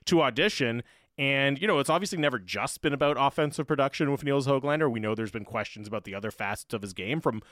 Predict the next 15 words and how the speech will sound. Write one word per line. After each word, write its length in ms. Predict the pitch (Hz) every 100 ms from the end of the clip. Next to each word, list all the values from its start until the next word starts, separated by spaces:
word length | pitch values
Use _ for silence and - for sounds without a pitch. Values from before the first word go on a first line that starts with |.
| - -
not 140 | 143
just 180 | 107 -
this 120 | 143
coach, 300 | - 92 -
but 120 | 107
his 140 | 104 113
other 200 | 127 127
coaches 480 | 104 87 90 85 - - - -
in 120 | 151
his 100 | 139
N 140 | 127 120
H 140 | 123
L 80 | 117
career 280 | - 120 113
too. 320 | - 214